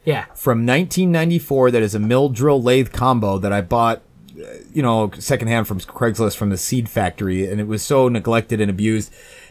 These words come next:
Speaker 2: And obviously they're Chinese made, you know what I mean? They're,
Speaker 1: Mm-hmm.
Speaker 2: they're, I think they're assembled in the U S. In fact, I know
Speaker 1: Yeah.
Speaker 2: they're assembled in the U S,
Speaker 1: No, no,
Speaker 2: but
Speaker 1: yeah,
Speaker 2: the
Speaker 1: you were telling me about this
Speaker 2: Chinese
Speaker 1: before, because
Speaker 2: components.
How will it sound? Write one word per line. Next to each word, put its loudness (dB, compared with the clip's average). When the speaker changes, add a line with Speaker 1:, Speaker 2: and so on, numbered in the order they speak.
Speaker 2:
And 2
obviously 0
they're 2
Chinese 0
made, 2
you -2
know 4
what 4
I 2
mean? 2
They're, 4
Speaker 1:
Mm-hmm. -4
Speaker 2:
they're, 2
I 2
think 0
they're 6
assembled 2
in 4
the 4
U 4
S. 0
In -2
fact, -2
I -2
know 2
Speaker 1:
Yeah. 6
Speaker 2:
they're 2
assembled -2
in -2
the 0
U 0
S, -2
Speaker 1:
No, 2
no, 6
Speaker 2:
but 4
Speaker 1:
yeah, 4
Speaker 2:
the 2
Speaker 1:
you 0
were 2
telling 0
me 2
about -2
this -6
Speaker 2:
Chinese 2
Speaker 1:
before, 0
because 2
Speaker 2:
components. 0